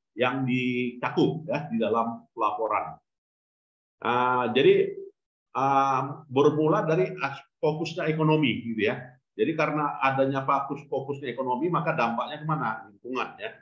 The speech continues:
Karena ada dampak lingkungan, maka berdampak pada sosial.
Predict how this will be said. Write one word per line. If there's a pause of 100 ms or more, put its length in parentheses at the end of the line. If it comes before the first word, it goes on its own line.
(360)
Karena
ada
dampak
lingkungan,
maka
berdampak
pada
sosial.